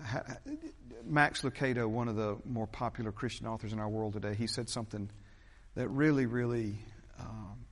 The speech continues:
I think the Holy Spirit led me to this quote from him. He said, "Preaching," if you don't know this, he's a pastor. He said, "Preaching makes me a better writer, and writing makes me a better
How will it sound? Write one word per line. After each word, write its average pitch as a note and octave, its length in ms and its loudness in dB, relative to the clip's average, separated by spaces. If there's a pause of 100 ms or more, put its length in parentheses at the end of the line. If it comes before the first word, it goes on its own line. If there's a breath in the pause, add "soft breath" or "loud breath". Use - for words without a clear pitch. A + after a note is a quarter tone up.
(420)
I - 40 -14
think B2 180 -4
the A2+ 80 -4
Holy A2+ 140 2
Spirit G#2+ 320 0
led G#2+ 180 0
me G#2 120 2
to G2 100 0
this G2+ 160 -2
quote A#2 260 0
from G2 160 -6
him. G2+ 180 -2 (760 loud breath)
He C#3+ 120 0
said, - 220 0
"Preaching," D#3 640 0
if B2+ 160 0
you G3 60 6
don't D#3+ 120 6
know C#3+ 100 8
this, A#2 160 6
he's A2 160 2
a G#2 60 -2
pastor. C#3 440 -4
He A2 120 -2
said, - 180 -4
"Preaching C3+ 360 -2
makes A#2+ 260 -4
me A#2 140 0
a G2+ 60 0
better A2 300 -2
writer, A2 400 -2
and F#2+ 180 -4
writing A2 340 -2
makes G#2 240 -4
me G#2 80 0
a G2 60 -2
better G2+ 320 -4